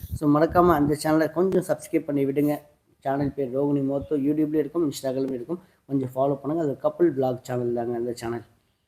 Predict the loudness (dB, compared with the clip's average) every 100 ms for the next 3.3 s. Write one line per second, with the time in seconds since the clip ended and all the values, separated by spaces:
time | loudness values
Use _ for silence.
0 | _ _ _ -8 -6 -6 -6 -6 -4 -2
1 | -2 -2 -6 -8 -16 -20 -20 -20 -20 _
2 | _ _ _ _ _ _ 4 8 8 6
3 | 2 2 4